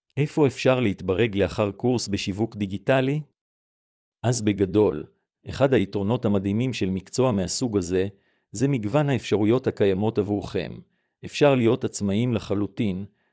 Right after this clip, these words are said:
לגייס כמה לקוחות ופשוט ליהנות גם ממקצוע שאתם אוהבים ל-, וגם מחופש פעולה. מה שכן, אם אתם מעוניינים ללכת בדרך עצמאית,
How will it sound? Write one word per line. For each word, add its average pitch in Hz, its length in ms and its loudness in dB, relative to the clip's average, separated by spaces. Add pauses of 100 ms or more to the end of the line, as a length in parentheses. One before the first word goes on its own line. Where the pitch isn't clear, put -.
(120)
לגייס 104 500 2
כמה 123 300 2
לקוחות 117 540 0
ופשוט - 460 -4
ליהנות 101 480 0
גם 127 220 2
ממקצוע 123 540 2
שאתם 123 420 0
אוהבים 117 400 0
ל-, 90 260 -4
וגם 123 380 2
מחופש 107 480 -4
פעולה. 90 440 -2 (1040)
מה 117 140 0
שכן, 101 500 -2 (440)
אם 110 140 0
אתם 127 260 2
מעוניינים 107 500 2
ללכת 113 440 0
בדרך 113 400 2
עצמאית, 95 600 -8